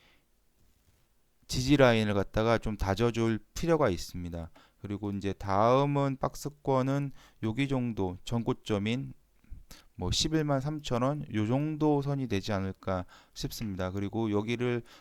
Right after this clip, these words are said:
또 강하게 뚫어주려면 일단 그 엔디에이 소식이 계속해서 안 나오고 있는데, 빠르게 좀 나와야 될 것 같습니다.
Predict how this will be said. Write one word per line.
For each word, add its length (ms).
또 140
강하게 360
뚫어주려면 720
일단 320
그 160
엔디에이 500
소식이 600
계속해서 420
안 160
나오고 300
있는데, 420
빠르게 460
좀 240
나와야 400
될 160
것 320
같습니다. 560